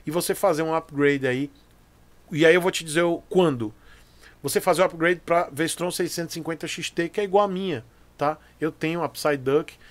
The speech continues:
que é uma V-Strom seiscentos e cinquenta X T dois mil e dezenove, modelo dois mil e vinte. E aí,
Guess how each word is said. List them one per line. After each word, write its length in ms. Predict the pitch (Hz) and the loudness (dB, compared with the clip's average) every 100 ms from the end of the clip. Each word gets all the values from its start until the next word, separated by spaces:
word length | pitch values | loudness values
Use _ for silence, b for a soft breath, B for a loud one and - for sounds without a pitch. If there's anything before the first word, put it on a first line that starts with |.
| B B | B B
que 180 | - 143 | -4 2
é 180 | 135 147 | 2 2
uma 160 | 170 180 | -2 -2
V-Strom 380 | 202 - 190 | -4 -4 -6
seiscentos 400 | 185 185 - 165 | -4 -6 -6 -8
e 20 | - | -8
cinquenta 300 | 156 156 160 | -8 -8 -8
X 220 | - - | -10 -8
T 80 | 175 | -4
dois 180 | 180 | -4
mil 80 | 175 | -6
e 60 | 185 | -8
dezenove, 400 | 175 170 175 180 | -6 -2 -2 -2
modelo 260 | 180 165 | -6 -4
dois 160 | 170 175 | -4 -4
mil 140 | 175 | -4
e 40 | 180 | -6
vinte. 320 | 131 117 - B B B B - | -8 -10 -12 B B B B 2
E 100 | 185 | 6
aí, 220 | 196 | 6